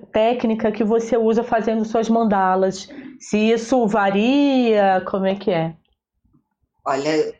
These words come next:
Speaker 2: eu andei fazendo algumas atualmente com aquarela. Algumas eu tô fazendo só no nanquim,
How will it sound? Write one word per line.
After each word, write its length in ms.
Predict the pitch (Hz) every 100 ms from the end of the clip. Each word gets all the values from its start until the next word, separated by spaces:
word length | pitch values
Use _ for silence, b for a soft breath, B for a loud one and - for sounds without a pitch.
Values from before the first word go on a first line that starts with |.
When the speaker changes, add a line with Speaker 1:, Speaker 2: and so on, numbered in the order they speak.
| _
Speaker 2:
eu 240 | 160 160 165
andei 380 | 180 185 226
fazendo 440 | 226 208 196 180 175
algumas 600 | 175 156 160 165 185 185
atualmente 960 | 160 - 156 156 156 175 202 202 -
com 200 | - 196
aquarela. 880 | 190 190 196 185 156 165 185 214 240 - _ _ _ _ _ _ _ _ -
Algumas 440 | 190 190 247 240
eu 100 | 202
tô 160 | 208 196
fazendo 420 | 180 180 185 185
só 300 | - - 226
no 180 | 226 202
nanquim, 720 | 180 180 - 170 175 185 196